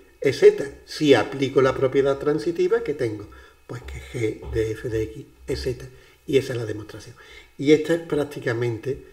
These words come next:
la misma demostración que tiene el sistema, y con eso terminamos las demostraciones de la propiedad de que la com-, de la propiedad que dice que la composición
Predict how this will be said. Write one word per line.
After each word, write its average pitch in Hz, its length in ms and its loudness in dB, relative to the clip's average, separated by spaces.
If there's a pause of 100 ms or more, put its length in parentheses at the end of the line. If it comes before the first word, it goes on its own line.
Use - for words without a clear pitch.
(600)
la 127 240 -2
misma 120 380 -2
demostración 123 760 -4 (720)
que - 120 -2
tiene 120 280 0
el 113 60 -2
sistema, 190 480 0 (680)
y 131 120 -2
con 110 260 -6
eso 117 420 -2 (420)
terminamos 113 760 2 (600)
las 165 360 8 (140)
demostraciones 143 1080 4 (340)
de 117 160 -6
la 120 140 -6
propiedad 127 520 0 (400)
de 120 480 0 (140)
que 113 240 0
la 98 220 -6
com-, - 220 -6 (200)
de 107 360 -4 (800)
la 120 140 -8
propiedad 120 380 0
que 156 100 4
dice 131 300 2
que 131 80 0
la 110 100 -2
composición 113 600 -2